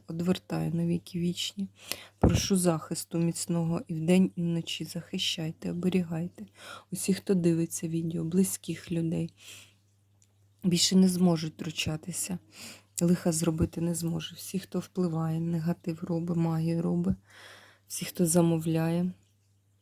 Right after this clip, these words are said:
силу втрачають, свідомість втрачає, жити не зможе, лиха зробити більше не зможе.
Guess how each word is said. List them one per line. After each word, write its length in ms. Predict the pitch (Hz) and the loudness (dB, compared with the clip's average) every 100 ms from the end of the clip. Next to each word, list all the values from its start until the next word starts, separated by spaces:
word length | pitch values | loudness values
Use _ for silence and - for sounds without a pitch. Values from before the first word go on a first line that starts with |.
| _ _ _ _ _ _ _ _ _ _ _ _ _ 185 | _ _ _ _ _ _ _ _ _ _ _ _ _ -2
силу 320 | - 190 165 | 4 4 4
втрачають, 720 | 156 - - 156 - 160 156 | 0 -6 -6 -4 -2 -2 -4
свідомість 540 | - - 180 160 160 - | -6 -4 0 0 0 -4
втрачає, 600 | - 165 160 - 160 160 | -6 -6 -6 -6 -6 -4
жити 400 | 170 175 - 165 | -2 -4 -2 -4
не 140 | 165 | -4
зможе, 420 | - 165 160 170 | -4 -6 -4 -4
лиха 340 | 165 165 - 165 | -2 -2 -4 -6
зробити 480 | - 160 160 - | -6 -6 -6 -6
більше 360 | 156 170 - 175 | -10 -8 -6 -2
не 100 | 170 | -2
зможе. 480 | - 165 156 165 | -2 -2 -2 -2